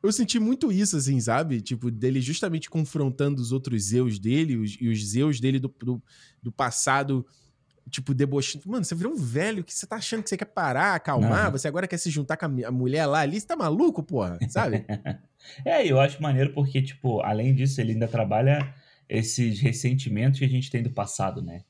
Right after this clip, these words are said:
Speaker 2: Ele ainda traz essa
Speaker 1: Uhum.
Speaker 2: temática de você tra-, você ter o
Speaker 1: Porra.
Speaker 2: ressentimento do passado e você
Speaker 1: Pior
Speaker 2: amargurar
Speaker 1: coisa.
Speaker 2: aquilo ali e tal. Então, é, é, eu, eu acho que é isso que diferencia o Gato de Botas de um monte de filme aí, eu acho que foi, foi isso que me fez gostar tanto dele,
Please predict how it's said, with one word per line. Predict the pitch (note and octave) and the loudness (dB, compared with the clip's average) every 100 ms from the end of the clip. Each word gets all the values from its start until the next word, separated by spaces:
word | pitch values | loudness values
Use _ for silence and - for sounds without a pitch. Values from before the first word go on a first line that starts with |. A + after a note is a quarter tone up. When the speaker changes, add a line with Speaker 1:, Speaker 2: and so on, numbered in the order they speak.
| _ | _
Speaker 2:
Ele | G2 G2+ | -6 -4
ainda | G2+ | -2
traz | G2+ A2 C#3+ | -2 -2 0
essa | A#2 F2+ | 0 -2
Speaker 1:
Uhum. | |
Speaker 2:
temática | F2+ F#2 G2 C#3+ | -2 -2 -2 -4
de | F#2+ | -6
você | F#2+ G2 G2 - _ _ _ - | -8 -6 -8 -12 _ _ _ -4
tra-, | G2 | -2
você | F#2+ F#2+ G2 | -2 -4 -4
ter | F2+ | 0
o | |
Speaker 1:
Porra. | A#2+ | 2
Speaker 2:
ressentimento | G#2+ - G#2+ G#2+ A2 - | 2 -2 -6 -2 -2 -2
do | G2+ | -4
passado | G2+ G#2 - A2+ A#2 G2+ | -4 -4 0 0 0 -2
e | |
você | G2 G2+ - G#2 - _ _ G#2 | -4 -4 -4 -6 -8 _ _ -4
Speaker 1:
Pior | G#2+ | 0
Speaker 2:
amargurar | G#2+ G#2 F2+ F#2 | 0 0 0 2
Speaker 1:
coisa. | G2 G#2+ | 2 0
Speaker 2:
aquilo | - G#2+ | -4 -4
ali | G2+ G#2 A2+ | -2 -2 -2
e | - | -2
tal. | A2+ A#2 A2+ - _ _ _ | -2 -2 -2 -12 _ _ _
Então, | - F#3 | -4 -2
é, | G#3+ G#3 - | 0 -2 0
é, | E3 G3 D3 - | 2 4 0 -4
eu, | - G3+ G3+ | -2 -2 0
eu | G3+ A3 | 2 2
acho | A#3+ | 2
que | - | -2
é | |
isso | A3+ A3+ - | -4 -6 -8
que | G3 | -6
diferencia | G#3 G#3 G3+ G3+ - - A3 F3+ A#2+ - _ _ _ | -4 -2 -2 -4 -4 -4 2 4 4 0 _ _ _
o | C3 | 0
Gato | C3 C#3 B2 | 4 4 2
de | B2 | -2
Botas | B2+ C3 B2 | 2 2 2
de | A2+ | 0
um | |
monte | A#2+ C#3 C3+ | 2 2 2
de | B2 | -4
filme | - B2 A2+ | -2 0 2
aí, | G#2+ C3+ C#3+ | 2 4 4
eu | A#2 | 4
acho | A#2+ C3 - | 2 0 -2
que | |
foi, | B2 C3+ - | -2 -2 -2
foi | - E3 | -2 -2
isso | F#3+ | -2
que | - | -10
me | |
fez | - C#3+ | -2 2
gostar | B2 A#2+ - A#2+ | 2 0 0 -2
tanto | - A#2 - | 0 -2 -2
dele, | F#2+ A2+ C#3 | 0 2 2